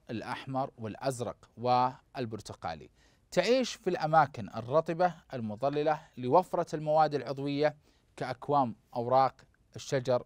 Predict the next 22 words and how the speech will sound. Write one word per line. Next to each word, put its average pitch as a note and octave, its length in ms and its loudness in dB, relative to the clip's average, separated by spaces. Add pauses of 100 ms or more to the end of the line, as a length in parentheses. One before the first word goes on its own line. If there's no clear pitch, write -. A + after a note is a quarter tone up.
وجذوعه. A2+ 600 -4 (760)
تنقسم A3 540 6
إلى F3 260 2
مجموعتين، C3 760 0 (100)
الفطريات C3+ 580 -2
الخلوية F#3 720 2
والفطريات C3+ 640 -4
ماذا؟ A#2+ 320 -2 (180)
اللا A#2 400 -2 (200)
خلوية. F2+ 520 -8 (600)
هنا C#4 180 6
لدينا G#3 460 2
أيضًا E3+ 200 0
الفطر D3 360 -4
المائي D#3 420 -2
والبياض B2 560 0 (100)
الزغبي. A2+ 480 -8 (840)
نجد G#3 180 0
أن F#3 240 0
مكان E3 340 0
المعيشة C#3+ 600 -2
في D#3 320 -2